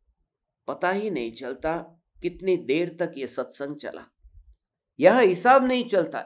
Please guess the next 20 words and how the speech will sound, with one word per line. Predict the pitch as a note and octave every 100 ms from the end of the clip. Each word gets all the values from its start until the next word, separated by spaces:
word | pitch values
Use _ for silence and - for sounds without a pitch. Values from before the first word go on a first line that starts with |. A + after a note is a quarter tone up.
| -
एक | G3+ F#3+
घंटे | D3 F3+ G3
के | F#3+ F#3
लिए | E3+ D3
सत्संग | - - - E3+
करने | E3 D3+ D3+
के | D3+ C#3+
लिए | C3+ A2+
बैठते | A2+ A2+ - D3+ D3+
हैं | E3+ E3+ - _ -
और | C#3 -
फिर | E3
हम | C#3 C#3
उठ | - B2
जाते | A#2 A#2 A#2 A#2+
हैं, | G#2+ A#2+ - _ _ -
इससे | G3 C4
कुछ | A#3+ B3+ A#3
नहीं | B3 A#3+
होता, | F#3 - A2+